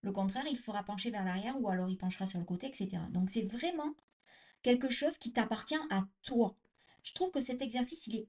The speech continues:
hyper puissant, il est hyper bluffant. C'est, euh, le truc style un peu, euh, coup de baguette magique. Et si t'es sceptique, commence par penser à une question du style, « Est-ce que je m'appelle François ? » alors que tu t'appelles Stéphanie,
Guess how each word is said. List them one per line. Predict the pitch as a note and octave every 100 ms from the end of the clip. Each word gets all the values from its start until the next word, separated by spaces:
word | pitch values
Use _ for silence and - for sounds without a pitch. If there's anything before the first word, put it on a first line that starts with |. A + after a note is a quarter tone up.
| _
hyper | C#4 B3 A#3+ -
puissant, | - G#3+ - G#3+ -
il | G3+ G3+ G#3
est | - _ -
hyper | A#3+ A#3+ A3+ A3
bluffant. | F#3+ G3+ F#3+ - - _ _ _ _ _ _ _ -
C'est, | - - A3+ A#3+
euh, | F#3+ E3 E3 - -
le | G3 F#3+
truc | - B3 A3+
style | F#3 - A#3
un | F#3+
peu, | G3 A#3 G3
euh, | F3 - _
coup | -
de | A#3
baguette | A3+ G3+ G#3+ G3+
magique. | F#3 F3 - - - _ _ _ _ -
Et |
si | F#3+ D4
t'es | D#4
sceptique, | F#4+ E4 D#4 - C#4 E4 - _ _ _ _ - -
commence | - C#4+ D4 F4 - B3+
par | B3 -
penser | C#4+ D4 C#4+ A#3+ A#3 -
à | G3+
une | A3 A#3
question | A#3+ C#4+ D4
du | A#3+
style, « | - B3+ D4 - _ _ _ _
Est-ce | C#4+ C#4+
que | C#4
je |
m'appelle | B3+ B3 C4
François ? » | - A#3 - G3 G3 _ _ -
alors | F3 E3
que |
tu | -
t'appelles | F#3 F#3
Stéphanie, | E3 F#3 F#3 F3+ A3+